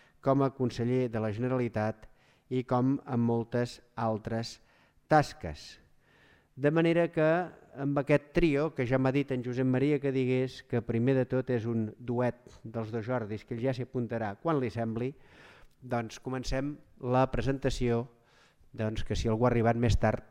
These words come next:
recordin que tenen el llibre, doncs, allà darrere,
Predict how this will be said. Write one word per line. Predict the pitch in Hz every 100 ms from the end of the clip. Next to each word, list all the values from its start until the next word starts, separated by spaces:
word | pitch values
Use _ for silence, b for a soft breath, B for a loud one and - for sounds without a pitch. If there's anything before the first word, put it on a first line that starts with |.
| - 107
recordin | 107 117 107 113 107
que | 107 113 -
tenen | 110 110
el | 113
llibre, | 101 101 107 151 b b b b
doncs, | 107 101
allà | 101 120 120
darrere, | 113 104 107